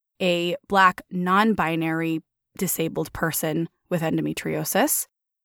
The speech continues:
or any other combination of identities.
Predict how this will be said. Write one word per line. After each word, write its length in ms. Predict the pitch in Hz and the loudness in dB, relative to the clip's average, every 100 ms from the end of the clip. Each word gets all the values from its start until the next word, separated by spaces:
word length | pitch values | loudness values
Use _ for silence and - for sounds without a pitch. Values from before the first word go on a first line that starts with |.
| _ | _
or 480 | - 190 175 175 175 - - | 4 8 8 8 4 0 4
any 320 | 220 233 220 - | 6 6 4 2
other 460 | - 202 185 170 - | 4 6 6 6 2
combination 840 | - 180 165 160 170 - 151 156 - _ | 4 4 4 2 2 0 0 -2 -4 _
of 140 | 175 | 0
identities. 640 | 165 160 160 170 - - | 0 0 -2 -4 -6 -8